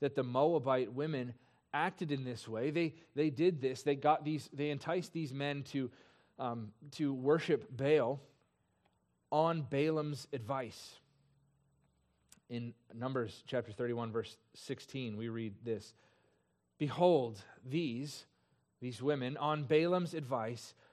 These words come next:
caused the people of Israel to act treacherously against the Lord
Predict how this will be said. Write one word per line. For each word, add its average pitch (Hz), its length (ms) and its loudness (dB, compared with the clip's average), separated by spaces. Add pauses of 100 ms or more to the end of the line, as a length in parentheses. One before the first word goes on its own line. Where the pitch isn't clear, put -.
(160)
caused 165 460 2
the 143 80 -6
people 175 500 -4
of 117 120 -6 (100)
Israel 131 600 -2 (320)
to - 100 -8 (100)
act 156 400 -2
treacherously 147 720 -4
against 139 400 -6
the 139 80 -4
Lord 120 420 -2